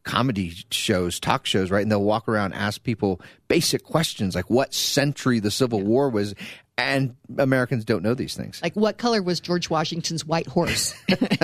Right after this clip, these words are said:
Speaker 1: Right.
Speaker 2: <laughs> Remember that one?
Speaker 1: Right.
Speaker 2: Um, as, as we look at what has happened to public education in America today, uh, it's, it's no longer,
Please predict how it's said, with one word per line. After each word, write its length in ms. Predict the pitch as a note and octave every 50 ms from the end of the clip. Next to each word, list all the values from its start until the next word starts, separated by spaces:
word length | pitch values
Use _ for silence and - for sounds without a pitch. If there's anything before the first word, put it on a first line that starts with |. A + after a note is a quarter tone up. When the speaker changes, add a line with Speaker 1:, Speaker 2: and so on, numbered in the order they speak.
| F3+ - - - - D3+ - - - -
Speaker 1:
Right. 240 | C#4+ - - D4+ - - A#3
Speaker 2:
<laughs> 140 | A3 - _
Remember 380 | G#3 A3 A3+ G#3+ A3+ A3 G#3+ G#3+
that 200 | G3+ G3 G3+ A3
one? 120 | A#3 C4
Speaker 1:
Right. 200 | D4 - G#3 - - - - - - - - - - - - - - - -
Speaker 2:
Um, 340 | - D4 C#4+ C4+ B3+ A#3+ - _ _ _ _ _ _ _ _ _ _ _ _ _ _ _ _ _ - - _ - - _ - - - - - _ - - - - A#3+ A3 - - G#3 - - - - _ -
as, 260 | C4 C#4+ D4 A#3+ - - -
as 160 | C4+ B3 -
we 120 | A3+ B3
look 260 | A#3+ B3 C#4 D#4 D#4 D4+
at 80 | G#3+
what 120 | - A3+ G#3
has 140 | G3 -
happened 480 | - F#3+ F3+ F3+ F3+ - F#3 F3 F3 E3
to 500 | - - - - F#3 F3 E3+ D#3+ D#3+ D#3 - _ - - - - _ _ _ - _ _
public 280 | - G3+ F#3 G3 G3 -
education 800 | F#3 E3+ - D#3+ - - E3 D#3 D#3 D3 - D3+ C#3+ C#3+ C#3 C#3 - _
in 320 | - F3 E3+ E3 E3 E3 - -
America 460 | D#3+ D#3+ D3 D3+ D3+ C#3+ - - D#3
today, 480 | - - C#3 C#3 C3 B2 - A#2+ - - _ - - - - - - - -
uh, 260 | F#3+ F3+ F3+ F3 D#3 -
it's, 300 | - A3+ G#3+ - - - - -
it's 260 | A3 - - - G3+
no 180 | A3 A#3+ B3+
longer, 580 | C4+ B3+ B3 A#3 A#3+ A#3+ A#3+ A3+ A3 G3+ G3 F#3